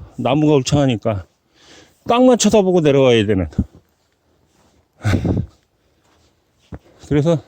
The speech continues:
개인적으로 뭐 한라산을 꽤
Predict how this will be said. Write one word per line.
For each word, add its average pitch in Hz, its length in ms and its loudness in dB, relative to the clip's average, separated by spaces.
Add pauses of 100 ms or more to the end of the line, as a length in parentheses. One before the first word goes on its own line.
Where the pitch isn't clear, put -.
(1500)
개인적으로 160 600 0
뭐 160 180 2
한라산을 151 800 -2
꽤 180 120 0